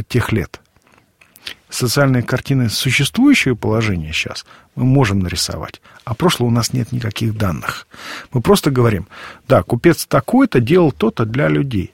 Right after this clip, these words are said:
Это как индикаторы того, что всё-таки отношения в обществе были другие, и этого купца поддерживали. У нас очень хорошо щас, э, звучит, да, там как бы гордо звучит, что человек меценат или благотворитель.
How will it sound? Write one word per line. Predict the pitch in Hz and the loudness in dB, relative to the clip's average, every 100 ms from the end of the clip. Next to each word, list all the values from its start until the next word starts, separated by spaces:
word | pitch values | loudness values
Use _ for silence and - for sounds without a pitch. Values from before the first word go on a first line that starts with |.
| - | -10
Это | 127 135 | -8 -4
как | 139 127 139 | -4 -2 0
индикаторы | 123 123 160 139 - 87 | 0 0 0 0 0 -4
того, | 90 120 147 | -4 -4 -4
что | - | -4
всё-таки | 101 - 165 117 113 | -4 -2 -4 -4 -4
отношения | 120 117 180 160 | -2 0 2 2
в | 107 135 | 2 0
обществе | - 104 - 98 | 0 -4 -6 -8
были | 95 117 120 | -2 0 0
другие, | 123 139 131 95 90 - - - - | 0 -2 0 -2 -4 -14 -20 -20 -2
и | 139 | 2
этого | 123 120 117 | 2 2 0
купца | - - - 190 196 - _ - | -2 -6 -4 -4 -4 -6 _ -2
поддерживали. | 123 113 117 127 90 76 - 90 - _ _ _ _ _ _ _ _ _ _ _ _ _ _ _ - - - - _ | -2 0 2 2 2 -4 -8 -14 -20 _ _ _ _ _ _ _ _ _ _ _ _ _ _ _ -20 -20 -20 -20 _
У | 98 | -4
нас | 98 170 | 0 2
очень | - 240 | 4 4
хорошо | 233 220 - 151 | 4 2 2 0
щас, | - 110 - | 0 -2 -2
э, | 110 101 | -2 -2
звучит, | 98 101 - - - - | -2 -2 -2 -4 -6 -6
да, | 98 131 | 0 0
там | 160 82 87 | 0 -4 -6
как | - 92 | -10 -8
бы | - 92 | -6 -6
гордо | 110 123 120 104 | 0 2 2 0
звучит, | 92 98 - - | -4 -4 -4 -4
что | - | -6
человек | - - - - | -2 -2 -2 -4
меценат | 117 123 - 107 92 82 - | -2 0 0 0 0 -4 -4
или | 101 | -4
благотворитель. | 107 117 117 113 107 92 82 - 71 | 0 0 -2 -2 -2 0 -4 -8 -12